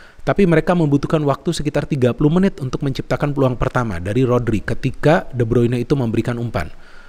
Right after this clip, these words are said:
Jadi banyak shooting-shooting mereka itu bisa diblok atau diintercept oleh para pemain Forest. Karena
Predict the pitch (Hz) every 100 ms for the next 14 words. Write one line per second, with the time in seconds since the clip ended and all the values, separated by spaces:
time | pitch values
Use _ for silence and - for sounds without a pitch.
0 | - - 131 170 131 156 185 - 156 156
1 | 147 151 147 139 147 165 143 135 127 120
2 | 160 - 131 139 135 123 120 - 160 156
3 | 120 117 131 131 135 160 160 160 123 120
4 | 127 220